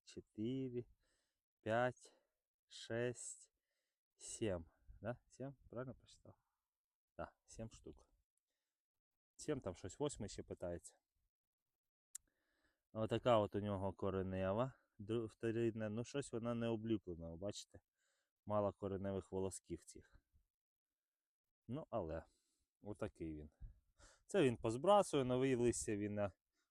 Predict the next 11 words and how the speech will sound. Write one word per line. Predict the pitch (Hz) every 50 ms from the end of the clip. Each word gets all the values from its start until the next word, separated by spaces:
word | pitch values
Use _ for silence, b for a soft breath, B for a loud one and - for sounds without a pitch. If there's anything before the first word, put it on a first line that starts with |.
| _ _
от, | - 101 98 - -
відбиває, | 98 95 107 101 98 104 123 131 143 165 170 175 165 143 123
все | - - - 127 120
буде | 104 107 110 98 101
з | 95 98
ним | 101 98 95
гаразд. | 90 98 110 131 151 165 165 - - _ _ _ _ _ _ _ _ _ _ _ _ _ _ _ _ _ _ _ _ _ _ _ _ -
Це | - 127 127
є | 113 113
такий | 104 - - - 101 - - 107 101 101 104 113
ось, | 139 156 - - -